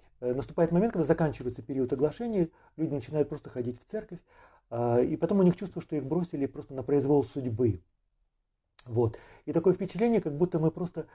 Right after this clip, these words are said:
в какую-то пирамиду привлекаем новых людей, которые выдают свой кредит доверия, вот, а сами с этого имеем какие-то дивиденды, э, а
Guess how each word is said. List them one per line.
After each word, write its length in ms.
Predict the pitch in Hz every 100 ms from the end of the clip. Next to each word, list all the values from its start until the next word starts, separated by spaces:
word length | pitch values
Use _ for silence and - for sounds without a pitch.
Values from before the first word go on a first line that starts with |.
| _
в 40 | _
какую-то 300 | 151 180 180
пирамиду 440 | 160 160 170 165
привлекаем 540 | 160 143 151 165 156 151
новых 260 | 147 151
людей, 260 | 156 156 208
которые 460 | 156 151 143 135 - - _
выдают 460 | 143 147 160 160
свой 220 | - 147 143
кредит 380 | 143 139 143 127
доверия, 680 | 135 139 185 196 143 120 - _ _ _ _ _ _ _ -
вот, 320 | 127 123 117
а 60 | 139
сами 240 | 185 165
с 100 | 147
этого 220 | - 143
имеем 200 | 139 147
какие-то 360 | 135 135 - 131
дивиденды, 600 | 139 160 180 220 196 180 _ _ _ _ _ _ _ _ _
э, 600 | 117 117 120 117 120 120 - _
а 480 | 160 139 139 147